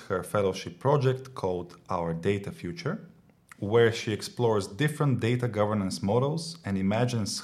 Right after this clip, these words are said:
how the world might look like in ten years from now. She's also a core member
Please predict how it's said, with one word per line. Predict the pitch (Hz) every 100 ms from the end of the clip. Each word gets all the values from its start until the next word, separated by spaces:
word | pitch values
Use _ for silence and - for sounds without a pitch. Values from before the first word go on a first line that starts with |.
| -
how | 127 131 131
the | 107
world | 92 104 113 104
might | 87 85 98
look | 143 143
like | 120 110 - -
in | 92 85
ten | - 113
years | 104 95 98 - - -
from | 82 78
now. | 80 73 - - - - - - - -
She's | - 117 104
also | 127 127 117
a | 101
core | - 123 123
member | 120 120 120 110 107 -